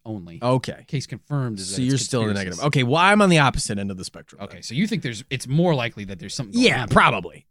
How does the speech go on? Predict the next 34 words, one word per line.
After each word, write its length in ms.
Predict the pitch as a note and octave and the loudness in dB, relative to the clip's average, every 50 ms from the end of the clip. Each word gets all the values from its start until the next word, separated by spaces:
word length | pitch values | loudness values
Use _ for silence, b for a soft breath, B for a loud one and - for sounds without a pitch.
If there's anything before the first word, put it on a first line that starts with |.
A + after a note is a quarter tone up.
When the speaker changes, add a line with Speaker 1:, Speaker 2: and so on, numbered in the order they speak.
| _ | _
Speaker 1:
Okay. 100 | F2+ D#3 | 2 4
Speaker 2:
Uh, 540 | D#3+ D#3 D#3 D3+ D3+ D3+ D3 D3 D3 D3 D3 | 6 6 8 8 8 8 6 6 6 4 4
because, 760 | D3 D#3 D3+ - F3 D#3+ D#3 D#3 D3+ C#3+ C3+ - - - - - _ - | 4 2 4 4 6 6 6 6 4 2 0 -2 -2 -4 -6 -6 _ 0
um, 600 | D3+ D3+ D3+ D3+ D3 D3 D3 D3+ D3 D3 D#3 - _ _ | 2 4 4 4 4 4 4 2 0 -2 -4 -8 _ _
I, 80 | - D3 - _ _ - | -12 -12 -12 _ _ 0
I 120 | E3 F3+ | 2 4
just 200 | E3+ D#3+ F3 D#3 - | 4 4 4 2 4
think 180 | F#3+ F3+ D#3+ D#3 | 2 2 2 0
that 240 | D#3+ C#3+ B2 C#3+ B2+ | -2 -2 -2 0 2
given 240 | E3+ E3+ D#3+ D#3+ | 4 4 6 6
its 160 | C#3+ B2+ - - | 4 4 2 0
origins, 760 | - D3 D3 C#3+ C#3+ B2+ C3 C#3+ C#3 C3 C3+ C3 - - - _ _ _ _ _ _ _ _ _ - | 2 4 4 6 4 4 4 4 4 2 2 0 -4 -8 -14 _ _ _ _ _ _ _ _ _ -6
and 80 | A#2+ A2 | -2 0
given 380 | C3+ B2 B2 B2+ A#2+ A#2+ A2+ | 2 2 2 2 2 2 2
that, 180 | G#2 A2+ A2+ F#2+ | 0 0 -2 -2
like, 180 | G#2+ G2+ F#2+ - | -4 -4 -4 -4
they 100 | A2 G#2+ | -4 -2
did 240 | G2 A#2+ A2 A#2 | 0 0 0 0
control 420 | - C3 A#2+ G#2+ - C3 A#2+ A#2+ A#2 | 0 -2 -4 -2 0 0 0 2 0
it 80 | G#2+ | -2
for 160 | - - A2 G2+ | -4 -4 -4 -4
a 60 | G2+ | -2
long, 220 | G2+ G#2 G#2 G#2+ | -2 -2 -2 -2
long 120 | G2+ G2+ F#2+ | -4 -4 -4
time, 400 | - G#2+ G#2 G2+ G2+ G2+ G2+ - _ - | -4 -2 -2 -2 -2 -4 -4 -8 _ -8
I 80 | A2 | -6
still 260 | A2+ - - C#3 B2 | -6 -4 -4 -4 -4
think 280 | G#2 - - B2 A2 - | -4 -4 -4 -4 -4 -4
that 140 | - G2 A2+ D3 D3 - - C#3+ _ _ _ _ _ _ _ _ _ _ _ _ _ - | -6 -8 -8 -10 -12 -18 -20 -20 _ _ _ _ _ _ _ _ _ _ _ _ _ -4
behind 300 | C#3+ B2+ E3 F3 E3+ D#3+ | -2 2 2 4 4 4
the 60 | D3+ | 2
scenes, 560 | - - E3+ D#3+ D#3 D#3 D3+ D3+ D3+ D3 C3 | 2 2 4 4 6 6 6 6 4 4 4
or 60 | C#3 | 2
maybe, 240 | C#3+ D3+ D3 D3+ - | 2 2 2 0 -2